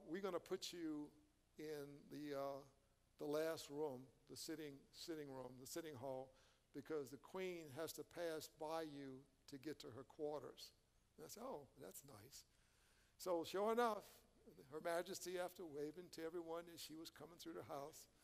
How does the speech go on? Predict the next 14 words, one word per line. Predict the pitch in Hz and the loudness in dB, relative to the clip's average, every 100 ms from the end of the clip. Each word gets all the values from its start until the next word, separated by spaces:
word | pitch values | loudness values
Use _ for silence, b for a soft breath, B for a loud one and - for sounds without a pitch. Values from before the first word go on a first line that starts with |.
| B B B B B | B B B B B
she | - 175 185 175 | -10 -4 -2 -2
walks | 147 170 175 - | 4 4 4 2
up | 175 | 0
to | - | -2
me | 180 | -4
and | 165 | -4
she | - | -2
says, | 156 160 160 - - b b b b - | 0 0 -2 -6 -14 b b b b -6
"And | 196 214 | -4 0
who | 285 370 | 4 6
are | 403 | 8
you, | 339 381 392 | 10 12 12
young | 302 269 254 | 8 4 2
man?" | 269 269 302 | 2 2 0